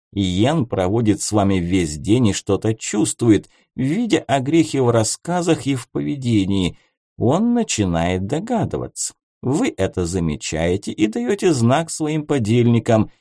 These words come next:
затем пытаетесь его убить, но что-то идёт не так.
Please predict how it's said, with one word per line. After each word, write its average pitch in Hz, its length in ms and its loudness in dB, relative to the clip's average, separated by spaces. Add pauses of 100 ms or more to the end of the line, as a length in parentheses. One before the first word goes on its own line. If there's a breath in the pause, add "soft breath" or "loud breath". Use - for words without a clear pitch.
(200 loud breath)
затем 110 600 0
пытаетесь 90 760 0
его 104 220 4
убить, 104 600 0 (320)
но 175 240 2
что-то 240 560 -4
идёт 196 360 0
не 208 140 -2
так. - 460 -6